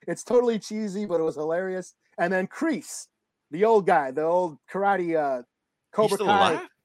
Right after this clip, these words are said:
Speaker 1: He's <laughs>
Speaker 2: Damn, okay. <laughs>
Speaker 1: Uh, should I spoil it? I'm gonna, I'm, fuck it, I'm gonna spoil it. If you haven't watched it, you know, you don't,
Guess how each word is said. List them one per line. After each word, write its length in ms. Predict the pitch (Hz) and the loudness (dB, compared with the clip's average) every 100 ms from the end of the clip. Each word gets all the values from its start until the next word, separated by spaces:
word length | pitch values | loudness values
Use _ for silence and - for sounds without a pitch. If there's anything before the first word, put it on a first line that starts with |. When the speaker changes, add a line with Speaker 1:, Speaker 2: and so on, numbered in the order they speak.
| _ _ - | _ _ -8
Speaker 1:
He's 240 | 220 - - - _ _ _ | -6 -6 -14 -20 _ _ _
<laughs> 520 | _ _ _ _ - | _ _ _ _ -8
Speaker 2:
Damn, 380 | 107 311 67 - | -4 -4 -6 -6
okay. 360 | - 160 311 359 | -4 -2 -2 -4
<laughs> 60 | - - - _ _ 143 - 226 - - _ _ _ _ _ - | -8 -8 -20 _ _ -12 -12 -12 -14 -14 _ _ _ _ _ -12
Speaker 1:
Uh, 40 | |
should 160 | - 214 | 0 2
I 60 | |
spoil 480 | 208 - 254 269 269 | 2 2 4 6 6
it? 100 | 277 - - | 2 -2 -8
I'm 200 | 196 233 | -4 2
gonna, 200 | 254 220 | 4 4
I'm, 160 | 180 202 | 0 0
fuck 220 | 233 196 | -2 0
it, 40 | 180 | -2
I'm 100 | 233 | 0
gonna 100 | 208 | -2
spoil 440 | - 202 160 117 | -4 -2 -2 -2
it. 80 | 135 | -10
If 100 | 160 | -4
you 80 | 214 | 0
haven't 220 | 226 226 | 2 2
watched 360 | 208 208 - 220 | 0 0 -2 -4
it, 160 | 208 _ _ _ _ 175 | -4 _ _ _ _ -12
you 100 | 165 | -6
know, 260 | 180 208 _ - | -6 -6 _ -20
you 120 | 160 | -14
don't, 200 | 151 180 | -8 -8